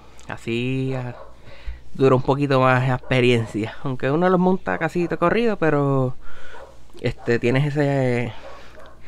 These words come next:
esa habilidad de que, mira, me llevo una bolsita con las instrucciones y con la aplicación misma y lo montas en, en el parking. <laughs> Pero, pero sí, está bien chévere.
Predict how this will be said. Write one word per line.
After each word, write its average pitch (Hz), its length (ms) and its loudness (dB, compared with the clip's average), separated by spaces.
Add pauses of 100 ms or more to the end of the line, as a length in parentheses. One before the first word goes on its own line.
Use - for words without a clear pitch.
(280)
esa 147 200 2
habilidad 143 460 4
de 139 180 2
que, 117 320 2 (220)
mira, 139 220 -2
me 123 100 0
llevo 123 160 0
una 143 120 0
bolsita 170 540 0
con 156 100 -4
las 147 100 0
instrucciones 180 720 0
y 131 500 0 (360)
con 143 180 -6
la - 60 -6
aplicación 147 560 0
misma 185 500 2
y 151 60 0
lo 131 100 2
montas 160 480 2
en, 156 480 2 (560)
en 147 120 -2
el 123 100 -2
parking. 143 500 2 (680)
<laughs> 117 120 -2 (1120)
Pero, 113 800 -2 (280)
pero 107 220 -2
sí, 139 140 -8 (260)
está - 260 -6
bien 131 160 -2
chévere. 107 280 -10